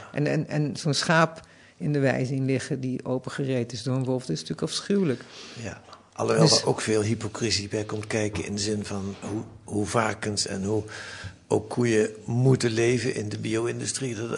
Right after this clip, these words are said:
Speaker 2: dat is ook
Speaker 1: Hartstikke.
Speaker 2: Ja.
Speaker 1: Ik, het is natuurlijk ook heel hypocriet ergens van waarom je dat dan wel erg vindt, dat
Speaker 2: Ja.
Speaker 1: een wolf. Ik zag ook laatst een foto van een hele, van een tegenstandster van de wolf.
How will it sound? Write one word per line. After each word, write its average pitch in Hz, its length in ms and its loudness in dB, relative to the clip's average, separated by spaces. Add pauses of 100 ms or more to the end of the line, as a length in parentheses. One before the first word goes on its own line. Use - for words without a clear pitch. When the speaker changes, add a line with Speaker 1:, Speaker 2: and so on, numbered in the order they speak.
(160)
Speaker 2:
dat 135 120 2
is 139 80 2
ook 175 60 8
Speaker 1:
Hartstikke. 196 720 6
Speaker 2:
Ja. 147 340 2 (100)
Speaker 1:
Ik, 165 220 2
het 123 120 -4
is 190 120 8
natuurlijk 233 260 4
ook 214 160 8
heel 180 200 6
hypocriet 175 1080 0
ergens 120 440 6
van 135 280 2
waarom 139 280 4
je 139 80 4
dat 143 220 2
dan 143 120 0
wel 139 220 6
erg 165 260 2
vindt, 175 220 2
dat 151 100 4
Speaker 2:
Ja. - 60 0
Speaker 1:
een 147 100 2
wolf. 139 180 4
Ik 147 120 0
zag 143 240 4
ook 127 80 0
laatst 139 280 2
een 143 60 0
foto 147 340 4
van 135 200 0
een 135 140 0
hele, 135 260 2
van 156 180 -4
een 131 160 -2
tegenstandster 135 680 0
van 127 200 -2
de 123 60 0
wolf. 120 400 -2